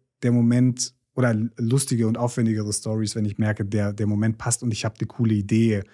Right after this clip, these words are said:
Ähm, ich würde jetzt nicht komplett ideenlos an die Sache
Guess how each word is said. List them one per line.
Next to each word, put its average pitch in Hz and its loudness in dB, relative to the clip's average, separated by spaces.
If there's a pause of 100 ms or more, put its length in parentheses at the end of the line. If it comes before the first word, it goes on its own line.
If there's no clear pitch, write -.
(720)
Ähm, 107 -2
ich - -14
würde 117 4
jetzt - 0
nicht - -2 (120)
komplett 104 -2
ideenlos 104 0
an 95 -6
die 95 -4
Sache 95 -8